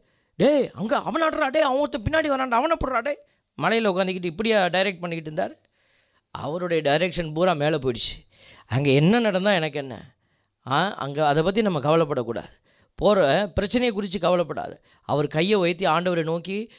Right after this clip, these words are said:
தன்னுடைய கண்களை உயர்த்தி வச்சுட்டார். அவ்வளவுதான். போர் முடியிற வரைக்கும் கையை இறக்கவே இல்லை. பாருங்க, அவர் கண்ணை மூடி ஆண்டவர்கிட்ட ஜெபம் பண்ணிக்கிட்டே இருந்தார், துதிச்சுக்கிட்டே இருந்தார்.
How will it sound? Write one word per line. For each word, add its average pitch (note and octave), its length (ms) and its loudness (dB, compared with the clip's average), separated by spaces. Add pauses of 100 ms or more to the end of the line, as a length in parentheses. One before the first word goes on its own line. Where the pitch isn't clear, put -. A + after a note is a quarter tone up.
(140)
தன்னுடைய D3 340 -2
கண்களை E3 320 0
உயர்த்தி D3 300 0
வச்சுட்டார். B2 400 -6 (100)
அவ்வளவுதான். B2 480 -6 (400)
போர் A#3+ 380 4
முடியிற G#3+ 420 2
வரைக்கும் G3 300 0
கையை E3 340 0
இறக்கவே C#3 300 -2
இல்லை. C3 180 -6 (520)
பாருங்க, F#3+ 280 -2
அவர் C#3+ 120 0
கண்ணை D3 260 0
மூடி E3+ 380 0
ஆண்டவர்கிட்ட C#3 460 0 (200)
ஜெபம் C#3 240 2
பண்ணிக்கிட்டே C3+ 220 0
இருந்தார், C3 480 0
துதிச்சுக்கிட்டே F3+ 440 0
இருந்தார். D#3 380 -6